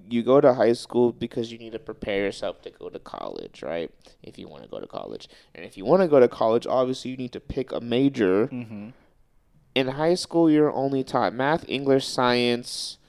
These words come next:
Speaker 2: Basic.
Speaker 1: health,
Speaker 2: History.
Speaker 1: history, and that's your, pretty
Speaker 2: Computer?
Speaker 1: much your
Speaker 2: Computer
Speaker 1: core.
Speaker 2: science, maybe?
Speaker 1: I, I, you barely take computer
Speaker 2: It's like half a
Speaker 1: courses.
Speaker 2: semester.
Speaker 1: Yeah,
Speaker 2: Yeah,
Speaker 1: it's
Speaker 2: half
Speaker 1: like
Speaker 2: a
Speaker 1: nothing.
Speaker 2: semester.
Speaker 1: So, like,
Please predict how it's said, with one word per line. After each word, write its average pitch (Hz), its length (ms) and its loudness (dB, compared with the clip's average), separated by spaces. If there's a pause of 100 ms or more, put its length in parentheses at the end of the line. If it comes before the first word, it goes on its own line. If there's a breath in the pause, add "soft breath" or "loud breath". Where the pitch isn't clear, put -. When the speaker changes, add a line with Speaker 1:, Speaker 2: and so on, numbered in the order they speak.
(180)
Speaker 2:
Basic. 107 260 -12
Speaker 1:
health, 120 420 6
Speaker 2:
History. - 200 -12
Speaker 1:
history, 117 800 2 (1800)
and 101 720 -4
that's - 380 -4
your, 123 80 -14
pretty 120 340 0
Speaker 2:
Computer? 120 120 -4
Speaker 1:
much 113 240 -4
your 113 100 -2
Speaker 2:
Computer - 160 -10
Speaker 1:
core. 92 320 0
Speaker 2:
science, - 340 -18 (100)
maybe? 95 380 -4
Speaker 1:
I, - 60 -8
I, - 40 -8
you 127 220 -8
barely 123 420 0
take 90 260 -8
computer 87 480 -8
Speaker 2:
It's - 200 -12
like 92 180 -2
half 113 140 -4
a - 20 -6
Speaker 1:
courses. 92 160 -6
Speaker 2:
semester. 101 420 -14
Speaker 1:
Yeah, 151 200 -8
Speaker 2:
Yeah, 85 120 -8
Speaker 1:
it's 113 220 -8
Speaker 2:
half - 100 -4
Speaker 1:
like 147 140 0
Speaker 2:
a - 20 -12
Speaker 1:
nothing. 123 360 -4
Speaker 2:
semester. - 60 -10
Speaker 1:
So, 120 60 0
like, 101 220 0